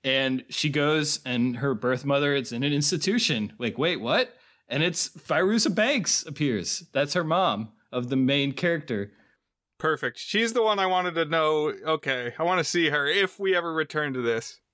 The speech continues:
Speaker 1: But it's literally one shot, and then the movie immediately ends. She doesn't even get to say anything. So it was kinda disappointing. I think they were maybe setting it up for, like, a sequel, but the movie lost a lot of money and got bad reviews, so I don't think there will be a sequel.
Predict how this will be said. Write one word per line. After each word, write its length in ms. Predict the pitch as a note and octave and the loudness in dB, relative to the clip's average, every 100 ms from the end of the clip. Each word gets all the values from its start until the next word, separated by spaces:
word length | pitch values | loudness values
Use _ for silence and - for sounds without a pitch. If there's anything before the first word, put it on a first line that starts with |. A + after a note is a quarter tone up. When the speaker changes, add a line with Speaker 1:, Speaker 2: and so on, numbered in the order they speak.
| - | -4
Speaker 1:
But 160 | D#3 D3+ | 0 0
it's 160 | C#3+ | 0
literally 420 | D#3+ F#3 F#3 F3 | 0 2 4 2
one 320 | D3+ C3 C3+ B2+ | 2 2 0 2
shot, 460 | - A#2+ G2 - | 2 2 0 -2
and 200 | B2 A#2 | -6 -4
then 100 | A#2+ | -2
the 60 | A#2 | 0
movie 380 | A#2 A#2 A#2 A#2 | 2 2 0 2
immediately 500 | A#2+ A#2+ A2+ G#2 G2+ | 2 2 0 -2 -4
ends. 280 | F#2 F2 | -6 -8
She 100 | - | -2
doesn't 180 | C#3 B2+ | -2 0
even 120 | C3+ | 0
get 100 | A#2+ | 0
to 60 | G2+ | -2
say 200 | - G2+ | -2 -2
anything. 440 | F#2 E2+ F#2+ F2+ G2 _ _ _ _ | -8 -12 -14 -16 -18 _ _ _ _
So 340 | - G#2+ F#2+ F#2 _ _ _ _ | -4 -2 -2 -6 _ _ _ _
it 140 | - | -8
was 100 | B2+ | -2
kinda 240 | D3 C3 | 0 0
disappointing. 560 | B2 A#2+ G#2+ A2 G2 G2 | -2 -6 -8 -6 -6 -6
I 80 | G#2+ | -6
think 340 | G3 A3 A3 | 0 0 0
they 120 | E3+ | 0
were 120 | E3 C#3 | 2 2
maybe 280 | C#3 E3 | 2 0
setting 340 | D#3 F#3+ F3 F3 | 0 0 0 -2
it 80 | F#3 | 0
up 180 | F#3+ | -2
for, 220 | - E3+ C#3+ | -4 -4 0
like, 240 | B2+ B2+ | 0 0
a 320 | C3 B2 A#2+ | -2 0 0
sequel, 640 | A2+ D3+ D3 D#3 D#3 D3+ - | 0 -2 -2 -2 -2 -2 -4
but 260 | A#2 A2 - _ - _ - | -4 -4 -8 _ -20 _ -6
the 80 | |
movie 640 | C#3 D#3 E3 D#3+ D3+ D3 - | 0 2 4 2 2 -2 -8
lost 360 | C#3+ C#3 D#3+ F3 | 0 0 2 2
a 20 | |
lot 160 | E3 | 2
of 60 | D#3 | 2
money 360 | D3 D3 D3 C#3 | 2 2 2 2
and 240 | B2 A2+ | 2 0
got 180 | B2 G#2+ | 0 0
bad 220 | B2 A#2+ | 0 0
reviews, 440 | A2+ G#2 G2 F#2 | -2 -4 -4 -4
so 140 | - A2 | -4 -2
I 40 | |
don't 160 | A2 G2+ | -2 -2
think 160 | G#2 | -4
there 100 | G#2 | -4
will 60 | G2 | -4
be 120 | F#2+ | -4
a 40 | F2+ | -4
sequel. 440 | F#2+ E2+ F2+ E2+ | -6 -8 -16 -20